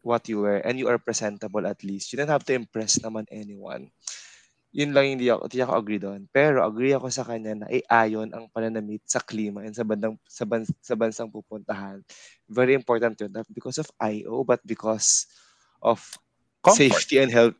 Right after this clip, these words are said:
Speaker 1: and, and health reasons, di ba? And comfort, definitely. So, yun naman. So, tapos yung next two points niya. Actually, ano eh, um, agree din naman ako na be confident in answering I O's questions. Prepare what needs to be prepared, like itinerary and,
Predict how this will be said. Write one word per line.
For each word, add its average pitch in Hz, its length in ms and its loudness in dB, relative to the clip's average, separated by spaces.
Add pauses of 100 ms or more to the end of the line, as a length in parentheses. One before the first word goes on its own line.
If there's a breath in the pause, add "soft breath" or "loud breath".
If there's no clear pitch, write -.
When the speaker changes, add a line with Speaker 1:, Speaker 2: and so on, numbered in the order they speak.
Speaker 1:
and, 120 320 2
and 120 120 -2
health 113 320 2
reasons, 101 480 -8
di 104 80 -14
ba? 98 160 -6
And 123 80 -8
comfort, 123 560 -4
definitely. 107 640 -10 (800 loud breath)
So, 147 160 6
yun 156 160 4
naman. 95 480 -2
So, 113 180 -6
tapos 131 380 0
yung 139 160 -8
next - 240 -6
two 127 80 -6
points 120 340 -8
niya. 120 140 -8
Actually, 220 500 0 (500)
ano 180 320 6
eh, 117 320 4
um, 120 240 -4
agree 135 320 2
din 135 80 -4
naman 127 220 -2
ako 123 180 -4
na 117 80 -6
be 110 160 -2
confident 107 480 -4
in 113 80 -4
answering 107 460 -8 (160)
I 104 180 -2
O's 107 160 -10
questions. 127 680 -4
Prepare 123 580 4
what 151 180 -6
needs 165 220 -12
to - 100 -14
be 170 120 -4
prepared, 165 420 -2
like 120 220 -4 (800 soft breath)
itinerary 110 1000 2
and, 104 540 -6